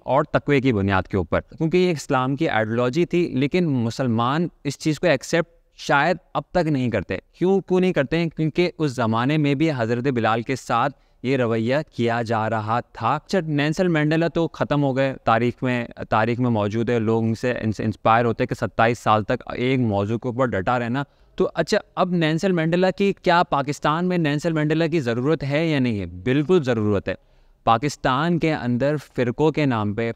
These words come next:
पाकिस्तान के अंदर कौमियत के नाम पे, पाकिस्तान के अंदर लिसानियत के नाम पे ये इम्तियाजी सलूक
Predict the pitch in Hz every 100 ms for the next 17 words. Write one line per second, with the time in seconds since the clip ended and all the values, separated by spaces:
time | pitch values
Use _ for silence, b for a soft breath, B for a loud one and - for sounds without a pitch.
0 | - 110 117 - 127 135 139 131 120 117
1 | 120 120 113 120 143 - 131 104 101 101
2 | 117 - 104 110 - 120 131 127 120 113
3 | 120 98 101 117 113 139 147 139 117 110
4 | 113 107 135 143 - - _ _ _ -
5 | 135 131 147 135 135 127 151 143 135 143
6 | 156 -